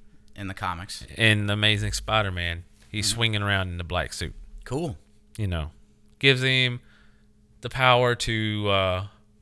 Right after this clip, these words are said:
Speaker 2: like, change his clothes, and it's, like, extra strength, unlimited spider webs, yada, yada, yada.
Speaker 1: You have web blood?
Speaker 2: You know, it's a, it's an upgrade.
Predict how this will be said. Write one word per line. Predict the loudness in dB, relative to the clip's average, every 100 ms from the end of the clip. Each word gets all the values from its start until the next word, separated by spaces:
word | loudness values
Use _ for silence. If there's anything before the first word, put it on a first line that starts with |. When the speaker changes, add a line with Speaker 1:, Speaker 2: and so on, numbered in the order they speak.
| _ -4
Speaker 2:
like, | -2 -2
change | 0 0 2
his | -4
clothes, | -4 0 2 2 0 -4 -6 -8 -8 -8 -10 -12 _ _ _ _
and | -4 -4 -6
it's, | -8
like, | -8 -8 -12 _ -6
extra | -4 -4 -6
strength, | -8 -6 -6 -4 -4 -6 -10 -18 _
unlimited | -6 -4 -4 -4 -4 -4
spider | -4 0 2 0 -2
webs, | -2 -2 -2 -4 -8 -16 -20 _ _ -20 _ _ _ -2
yada, | 0 2
yada, | 2 0
yada. | -2 -2
Speaker 1:
You |
have | -4 -6
web | -8 -8 -4
blood? | -2 -2 -6 -18 _ _ -20 _
Speaker 2:
You | -6
know, | -4 -2
it's | -2 -2
a, | -2 -2 -4
it's | -8 -2
an | 0
upgrade. | 0 -2 -4